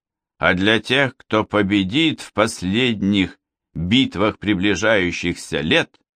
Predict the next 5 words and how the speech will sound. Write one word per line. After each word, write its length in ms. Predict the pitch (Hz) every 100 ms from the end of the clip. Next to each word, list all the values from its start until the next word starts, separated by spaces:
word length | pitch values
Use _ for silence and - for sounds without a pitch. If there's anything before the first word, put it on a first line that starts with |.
| _ _ _ - -
мужественно 1040 | - 110 220 202 196 185 - 165 156 143 139
встанет 640 | 139 - 135 156 143 131
мой 340 | 95 110 143 131
наследник, 1080 | 113 110 - 85 104 95 78 78 69 _ _ _ _ _ _ _ -
настоящий 1400 | 123 185 - - 170 98 92 82 - - - 80 78